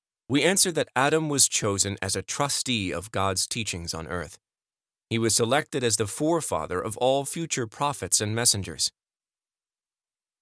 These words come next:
When the word Imran is mentioned in the Quran, it could be referring to one of two people.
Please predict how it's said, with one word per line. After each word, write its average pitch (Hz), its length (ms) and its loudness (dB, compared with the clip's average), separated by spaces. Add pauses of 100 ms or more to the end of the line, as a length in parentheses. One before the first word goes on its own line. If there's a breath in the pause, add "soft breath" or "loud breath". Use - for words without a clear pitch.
When 139 160 2
the 151 60 4
word 180 340 2 (200)
Imran 107 500 2 (200)
is 113 180 2
mentioned 110 420 2
in 85 60 -4
the 85 60 -6
Quran, 87 420 -6 (460)
it 117 160 -4
could 170 160 -2
be 202 120 -2
referring 131 500 0
to 110 120 -2
one 113 220 0
of 104 140 -4
two 123 160 -4
people. 104 420 -8